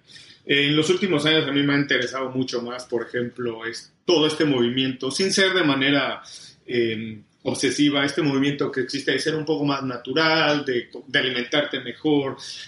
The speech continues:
de estar preocupado un poco por ti. Y yo lo he visto,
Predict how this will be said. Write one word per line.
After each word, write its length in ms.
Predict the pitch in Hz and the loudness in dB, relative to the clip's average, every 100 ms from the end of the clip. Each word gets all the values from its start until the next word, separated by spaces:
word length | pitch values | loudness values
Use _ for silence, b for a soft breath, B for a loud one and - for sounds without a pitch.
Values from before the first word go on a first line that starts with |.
| B - | B -8
de 260 | 131 127 127 | -4 -2 -2
estar 240 | - 151 | 0 0
preocupado 400 | 160 135 131 147 | 0 -2 0 0
un 80 | 143 | 0
poco 260 | 143 143 | -2 -4
por 240 | 120 120 - | -2 -4 2
ti. 340 | 175 165 170 | 2 2 0
Y 140 | 170 160 | -4 0
yo 120 | 185 | 2
lo 80 | 180 | 4
he 60 | |
visto, 420 | 175 - 175 143 | 2 2 0 0